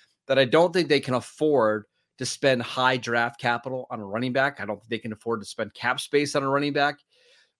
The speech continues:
They're going to bring somebody else in, but I, I'm just not all that worried about Rhamondre being in a timeshare. And if he's not into a timeshare, why couldn't he be, just based on volume alone,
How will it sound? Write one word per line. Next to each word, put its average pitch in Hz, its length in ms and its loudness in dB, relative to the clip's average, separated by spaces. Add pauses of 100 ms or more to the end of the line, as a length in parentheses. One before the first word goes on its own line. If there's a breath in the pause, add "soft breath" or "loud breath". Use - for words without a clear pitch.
(120)
They're 165 160 8
going 196 220 6
to 185 60 2
bring 143 260 4
somebody 151 720 0
else 147 340 0
in, 175 320 -2 (1080)
but 143 260 0
I, - 80 -16 (640)
I'm 143 120 -4
just 180 200 -4
not 170 220 2
all 151 260 4
that 135 200 2
worried 135 300 0
about 110 200 -4
Rhamondre 117 580 -2
being 120 360 -4
in 120 160 -10
a 120 80 -6
timeshare. 127 640 -4
And 107 80 -6
if 107 60 -10
he's 151 200 -4
not 175 200 4
into 190 180 4
a 170 40 4
timeshare, 165 540 2
why 135 280 4
couldn't 160 320 -2
he 143 180 -4
be, 139 180 -2
just 135 260 -6
based 151 300 0
on 143 160 0
volume 135 500 2
alone, 123 520 -4